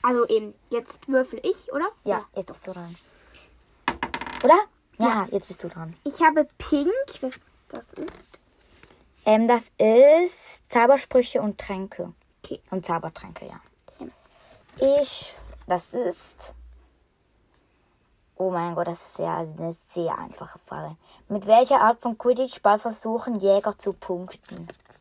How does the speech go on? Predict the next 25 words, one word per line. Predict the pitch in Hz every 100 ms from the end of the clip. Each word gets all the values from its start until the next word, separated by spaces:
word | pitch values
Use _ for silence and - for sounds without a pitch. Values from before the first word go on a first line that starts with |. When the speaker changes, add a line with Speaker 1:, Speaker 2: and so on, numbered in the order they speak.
| - -
Speaker 2:
Also | 175 -
Punkte | 185 175 190
zu | - -
landen. | - 160 -
Speaker 1:
Mit | 254 -
Korfeln, | - 247 254 - 233 233 226 220 _ 247
oder? | 247
Speaker 2:
Ja, | 185 - - _ _ _ _
richtig. | - - - - _ _ _ _ _ _ _ _ _ _ - - _ _ _ _ _ _ -
Speaker 1:
Danke. | - - - - - _ _ _ _ _ - _
Du | - 320
bist | 269
dran. | 233 233
Speaker 2:
Bitte? | 214 - _ - 320 - _ _
Nein. | - 160 - - 320 302 240 -
<laughs> | 254 269 302 - -
Speaker 1:
Ich | -
habe | 254
jetzt | 254 -
drei | - 240 262
Karten. | 294 285 - 285 285 285 294 277 - -
Wie | 247 247
hat | 254 277
jetzt | 269 - -
jeder? | 254 277